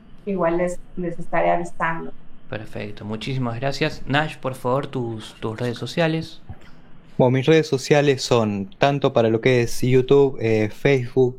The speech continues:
Speaker 3: y Instagram, e Instagram,
Speaker 2: E Instagram.
Speaker 3: eh, Nash, e Instagram, Nash Original todo junto,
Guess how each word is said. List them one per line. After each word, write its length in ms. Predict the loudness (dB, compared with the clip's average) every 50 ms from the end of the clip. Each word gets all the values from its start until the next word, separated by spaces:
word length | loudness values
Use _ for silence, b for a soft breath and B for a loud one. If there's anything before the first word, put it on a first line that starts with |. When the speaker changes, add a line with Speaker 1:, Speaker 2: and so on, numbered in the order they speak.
| -8 -4
Speaker 3:
y 600 | -2 0 2 2 2 2 2 2 2 2 2 0 2 4
Instagram, 580 | 4 4 4 4 2 2 4 4 4 4 2 0 -6 -6 -2
e 80 | 0 2
Instagram, 580 | 2 2 0 -2 0 0 2 2 2 2 2 0
Speaker 2:
E 120 | 0 0
Instagram. 480 | -2 -4 -4 -4 -4 -2 2 4 4 4
Speaker 3:
eh, 60 | 4 4
Nash, 380 | 2 2 4 2 0 -2 -4 -6 -6 -8 -8 -4 0
e 140 | 2 4 4
Instagram, 600 | 4 2 2 0 0 0 2 4 4 4 2 2 2
Nash 360 | 2 4 4 4 4 2 2 0
Original 440 | 0 0 0 0 2 2 4 4 4
todo 180 | 4 4 4
junto, 520 | 4 4 2 2 4 4 4 4 4 2